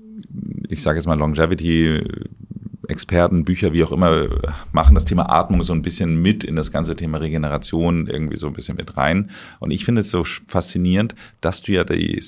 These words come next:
die einzige Möglichkeit ist, sehr schnell auf dein autonomes Nervensystem Einfluss zu nehmen und damit ist das gar nicht mehr so autonom. Und gerade, weil ich auch sagte, dass die Hauptgründe für das Thema Altern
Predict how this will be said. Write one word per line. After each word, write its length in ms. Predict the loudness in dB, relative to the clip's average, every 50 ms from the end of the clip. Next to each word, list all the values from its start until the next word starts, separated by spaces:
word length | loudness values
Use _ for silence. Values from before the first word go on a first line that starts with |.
| -8 -6
die 180 | -8 -8 -4
einzige 480 | 0 0 2 2 0 -2 -2 0 0 2
Möglichkeit 680 | 2 2 2 0 -2 -4 -6 -6 -2 0 0 0 0 -2
ist, 280 | -6 -4 -4 -4 -2
sehr 160 | 0 0 0
schnell 380 | 0 -2 -4 -2 0 0 0 0
auf 160 | -2 -4 -2
dein 280 | 0 0 0 0 -2 -2
autonomes 640 | 0 -2 -2 0 0 0 0 2 2 0 -2 -2
Nervensystem 800 | 0 0 0 0 0 -4 -4 -6 -8 -2 0 0 2 2 0 -2 -6 -20 -20 -18 -8
Einfluss 520 | -4 -2 0 0 0 -2 -2 -4 -4 -4
zu 120 | -4 -6 -4
nehmen 220 | -2 0 0 0
und 100 | 2 2
damit 160 | 0 0 0
ist 160 | -2 -4 -6 -6
das 80 | -4
gar 240 | -4 -2 0 0 0
nicht 80 | 0 0
mehr 80 | -2
so 120 | 0 0 -2
autonom. 440 | -2 -2 -2 -2 -2 -2 -4 -6 -8 -8 -14 -14 -14 -14 -14 -14 -10 -2
Und 500 | 2 2 4 4 2 0 -2 -8 -12 -10 -10 -12 -12 _ _ _ -20 -14 -6
gerade, 500 | 0 2 4 4 4 6 6 4 4 4
weil 140 | 2 0 2
ich 100 | 0 0
auch 80 | -2
sagte, 480 | 2 2 4 4 4 2 0 -2 -2 0
dass 340 | 0 0 -2 -2 -4 -10 _
die 300 | -4 -2 -2 -2 -2 -2
Hauptgründe 680 | 0 2 2 2 2 -2 -10 -4 0 2 2 4 2 0
für 100 | -2 -4
das 140 | -6 -6
Thema 280 | -4 -2 -2 -2 -2 -2
Altern 760 | 0 2 2 2 0 0 0 0 2 2 2 -2 -4 -8